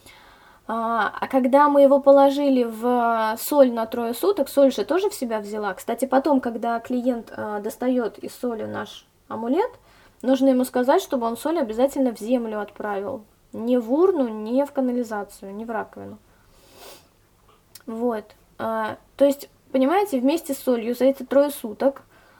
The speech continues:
а, соль как будто бы, представляете, набрала все вот эти наши заговоры в себя,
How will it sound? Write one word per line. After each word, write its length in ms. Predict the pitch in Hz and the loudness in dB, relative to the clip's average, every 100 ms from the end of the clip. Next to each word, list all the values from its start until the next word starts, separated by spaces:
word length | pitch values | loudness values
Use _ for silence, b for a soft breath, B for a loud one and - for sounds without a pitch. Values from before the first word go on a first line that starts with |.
| b | b
а, 240 | 220 214 208 | -6 -4 -2
соль 280 | - 370 | 4 4
как 200 | 349 269 | 6 4
будто 260 | 240 277 269 | 4 0 0
бы, 140 | 233 | 0
представляете, 440 | 247 - 285 330 277 | -2 0 0 2 -2
набрала 540 | 233 240 269 277 220 | 0 4 4 4 2
все 260 | 208 - 254 | -2 -2 -2
вот 160 | 220 226 | -2 -6
эти 180 | 220 | -4
наши 320 | 226 220 - 226 | -6 -6 -6 -4
заговоры 400 | 240 226 214 208 | -2 -2 -6 -8
в 60 | |
себя, 340 | - 214 269 | -8 -4 -2